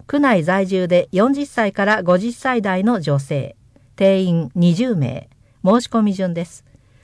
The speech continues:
参加費は三百円程度。申し込み問い合わせとも電話で、荻窪保健センター、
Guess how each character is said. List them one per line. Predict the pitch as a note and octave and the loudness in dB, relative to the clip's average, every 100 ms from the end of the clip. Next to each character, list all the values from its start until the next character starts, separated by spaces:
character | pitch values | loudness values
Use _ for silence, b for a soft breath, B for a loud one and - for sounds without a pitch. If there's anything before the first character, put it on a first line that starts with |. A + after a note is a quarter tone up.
| b - | b -6
参 | B3+ C4 | -2 0
加 | C4 | -2
費 | - G3+ | -2 0
は | G#3+ - | 0 -2
三 | - F#3+ B3 | -2 0 0
百 | B3 - A#3 | -2 0 0
円 | G#3 | 0
程 | G3+ G3 C#3 | -2 -2 -2
度。 | - _ _ b b b b b A3 | -6 _ _ b b b b b 0
申 | C4+ C#4+ | 0 0
し | |
込 | - | -2
み | C4+ B3+ | -2 0
問 | A3 A#3 | 0 2
い | |
合 | A#3 | 2
わ | A3 | 0
せ | G#3 G3+ | -2 -2
と | F#3+ | 2
も | F#3+ F3 | 2 2
電 | D3+ F#3 A3 | 2 2 2
話 | G#3 | 0
で、 | F#3 F#3 b b b | 0 -2 b b b
荻 | F3 G#3+ C4+ | 2 2 2
窪 | C#4 B3 A#3 | -2 -2 -2
保 | G#3 | -2
健 | A3 G#3 | -2 -2
セ | G#3 F3+ | -2 -4
ン | |
タ | C#3 C3 B2+ | -4 -4 -4
ー、 | - | -8